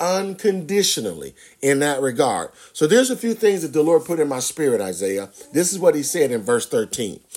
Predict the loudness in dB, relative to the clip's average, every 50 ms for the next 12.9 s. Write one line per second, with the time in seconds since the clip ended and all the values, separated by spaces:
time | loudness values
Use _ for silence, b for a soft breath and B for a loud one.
0 | B B B B B B B 0 0 2 2 4 4 6 8 8 6 6 4 -2
1 | -2 0 0 0 2 2 2 2 0 -2 0 0 0 -2 0 2 4 4 4 4
2 | 2 2 0 0 -2 -2 -4 0 0 0 0 0 -2 -4 -4 -6 -6 -10 -10 -10
3 | -12 _ B B B B B B B B 4 4 6 8 8 8 8 8 8 8
4 | 6 4 4 2 2 2 -2 B B B B B -12 -4 2 2 4 4 4 6
5 | 6 6 6 6 2 0 2 2 2 2 2 2 2 2 2 2 0 -4 -4 -4
6 | 2 4 4 4 4 2 -2 b b b b b _ -2 0 2 4 4 4 4
7 | 2 0 -4 _ _ -6 -2 0 0 2 2 0 0 2 0 0 0 2 0 0
8 | 0 0 0 0 0 -2 -2 -2 -4 -8 -12 -14 -8 -2 2 2 2 0 0 0
9 | 2 2 2 2 0 -2 -2 -2 -2 -6 0 2 2 4 2 2 -2 -6 -16 b
10 | b b b b b 2 2 4 2 0 2 2 2 2 0 0 0 0 0 0
11 | 0 0 2 2 0 0 -4 -10 _ _ _ _ B B B B B B B B
12 | B 2 4 4 6 6 4 4 4 2 2 0 -4 -6 -8 -10 -14